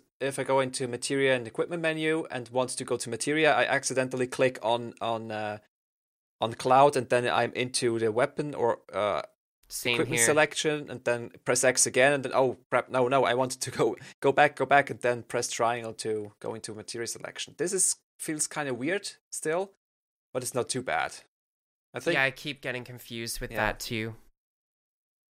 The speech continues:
Speaker 1: Also, by sheer accident, I once pressed R one,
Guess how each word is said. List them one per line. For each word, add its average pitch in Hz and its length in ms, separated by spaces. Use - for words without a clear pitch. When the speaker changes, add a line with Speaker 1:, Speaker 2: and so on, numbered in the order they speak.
Speaker 1:
Also, 160 500
by 135 180
sheer 214 600
accident, 170 540
I 139 160
once 139 420
pressed - 600
R 127 220
one, 127 360